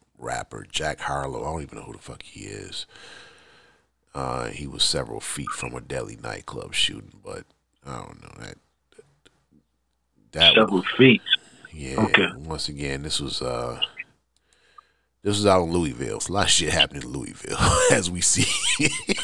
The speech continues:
Speaker 2: Mm-hmm.
Speaker 1: There's a lot
Speaker 2: Pop
Speaker 1: of
Speaker 2: it
Speaker 1: shit.
Speaker 2: down there, boy.
Speaker 1: There's a lot of shit going on in Louisville. So if you go to Louisville, watch your ass. Uh,
Speaker 2: Mm.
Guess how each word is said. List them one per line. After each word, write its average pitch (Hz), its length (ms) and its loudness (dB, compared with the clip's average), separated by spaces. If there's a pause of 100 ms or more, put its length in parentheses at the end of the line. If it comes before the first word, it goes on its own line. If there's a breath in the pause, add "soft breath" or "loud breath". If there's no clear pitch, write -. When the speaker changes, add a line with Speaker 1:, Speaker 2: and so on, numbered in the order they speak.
Speaker 2:
Mm-hmm. 139 960 8
Speaker 1:
There's 180 220 8
a - 40 10
lot - 180 8
Speaker 2:
Pop 151 240 10
Speaker 1:
of - 60 8
Speaker 2:
it 190 80 10
Speaker 1:
shit. 190 120 12
Speaker 2:
down 202 220 12
there, 233 240 12
boy. 226 260 12
Speaker 1:
There's 107 240 4
a 104 80 10
lot 117 360 8
of 120 60 4
shit 113 240 2
going 117 240 8
on 104 220 8
in 101 60 4
Louisville. 80 440 2
So 76 180 -2
if 76 80 -10
you - 60 -8
go 101 160 2
to 78 80 -2
Louisville, 82 440 -2
watch 78 260 -2
your 58 160 -4
ass. 50 500 -8 (720)
Uh, 50 440 -12
Speaker 2:
Mm. 95 540 -10